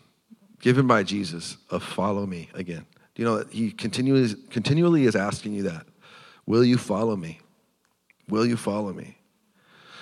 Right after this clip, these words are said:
And sometimes we give God these, "Yes, I'll follow you, but," or, "I'll follow you if."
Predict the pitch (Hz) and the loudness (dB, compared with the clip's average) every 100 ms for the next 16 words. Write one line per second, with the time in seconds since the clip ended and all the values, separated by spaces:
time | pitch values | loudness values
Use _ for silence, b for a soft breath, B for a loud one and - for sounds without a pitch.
0 | b b - - 139 165 156 131 135 139 | b b -6 -2 2 4 6 4 4 4
1 | 123 131 131 123 117 117 107 - - - | 6 6 6 4 4 2 2 -2 -6 -10
2 | _ - 131 - 117 - 135 127 127 117 | _ 6 6 6 2 4 6 8 8 6
3 | 104 110 90 - - - - _ b b | 4 2 0 -4 -8 -8 -16 _ b b
4 | b b b b _ _ _ _ _ _ | b b b b _ _ _ _ _ _
5 | - 113 117 123 123 120 113 95 87 - | 4 4 6 6 8 6 6 2 0 -8
6 | - | -14